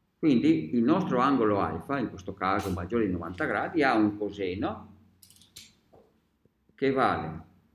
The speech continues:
l'ascissa del punto C diviso la distanza di C dal centro, ma l'ascissa di C è meno uno, R radice di cinque. Quindi in questo caso ho, attenzione, un coseno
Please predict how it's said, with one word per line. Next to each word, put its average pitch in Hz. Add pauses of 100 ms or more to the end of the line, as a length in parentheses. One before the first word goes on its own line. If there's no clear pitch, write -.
(800)
l'ascissa 107
del 101
punto 107
C - (340)
diviso 151
la 127
distanza 131
di 135
C -
dal 98
centro, 180 (1040)
ma 101
l'ascissa 135
di 120
C 254
è 180
meno 107
uno, 113 (920)
R 107
radice 95
di 82
cinque. - (2000)
Quindi 165
in -
questo 151
caso 170
ho, 135
attenzione, 170
un 156
coseno 143